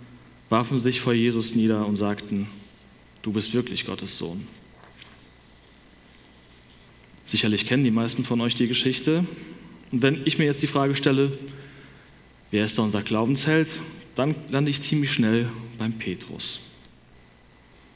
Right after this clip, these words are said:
Es ist faszinierend, dass Petrus Schritte wagt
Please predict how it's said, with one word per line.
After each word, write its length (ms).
Es 100
ist 120
faszinierend, 680
dass 260
Petrus 380
Schritte 360
wagt 520